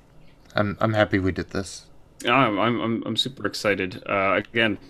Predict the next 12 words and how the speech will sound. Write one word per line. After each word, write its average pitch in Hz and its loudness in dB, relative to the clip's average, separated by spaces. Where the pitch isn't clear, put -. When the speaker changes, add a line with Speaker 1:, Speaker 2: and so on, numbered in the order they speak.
Speaker 2:
I 107 -2
was, 98 -4
I - -8
was 101 -6
pumped - -6
to 104 -4
talk 98 -8
about 98 -4
Steely 98 -4
Dan 92 0
with 92 -4
you, 95 -2